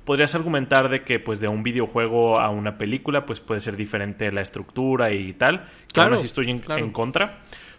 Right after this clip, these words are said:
Speaker 1: Pero cuando son de películas, eh, pues, es muy difícil, ¿no? Porque mucha gente
Speaker 2: Sí.
Speaker 1: quiere que sean muy fieles a la historia original.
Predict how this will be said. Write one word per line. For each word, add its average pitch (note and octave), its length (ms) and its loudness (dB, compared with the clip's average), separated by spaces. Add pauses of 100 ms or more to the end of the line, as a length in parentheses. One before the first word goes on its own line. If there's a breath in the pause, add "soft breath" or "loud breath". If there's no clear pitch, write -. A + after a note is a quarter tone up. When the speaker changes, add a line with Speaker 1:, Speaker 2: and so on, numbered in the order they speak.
(160)
Speaker 1:
Pero D#3 320 6
cuando D3 240 -2
son D3 200 -4
de G#3+ 80 -2
películas, D3+ 1000 -4 (340 soft breath)
eh, A2+ 400 -2
pues, A#2 160 -4
es A#2+ 120 -6
muy C#3+ 140 -2
difícil, B2+ 560 -4
¿no? G2+ 180 -4
Porque G#2 500 -6 (220 loud breath)
mucha A#2 260 -4
gente C3 320 -4
Speaker 2:
Sí. - 60 -10
Speaker 1:
quiere A#2+ 180 0
que B2 100 -8
sean A2+ 320 -4
muy A2+ 280 -4
fieles G#2+ 440 -4
a A2 60 -2
la G2+ 60 -6
historia G2+ 260 -6
original. B2 720 -6